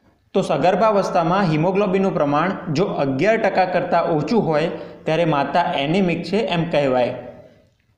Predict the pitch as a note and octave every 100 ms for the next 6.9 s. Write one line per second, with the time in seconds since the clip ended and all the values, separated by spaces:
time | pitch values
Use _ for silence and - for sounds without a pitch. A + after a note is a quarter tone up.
0 | _ F3 F#3 F#3 A3+ - G3 G#3+ G#3 G#3+
1 | G3+ G3 - F#3+ D#3 E3+ - E3+ D#3 G3
2 | G3+ F3 E3+ E3+ F#3 - E3+ E3 G#3+ A3
3 | F#3+ G#3 G3 - D#3 E3+ E3+ F3 D#3 F3
4 | - - - F3 D#3+ D3 D#3 F#3+ F3+ G3+
5 | D3 D3 E3 F#3+ F#3+ C#3+ C3+ F3 F3+ E3
6 | D#3 F3+ - B3 G#3 - - C#3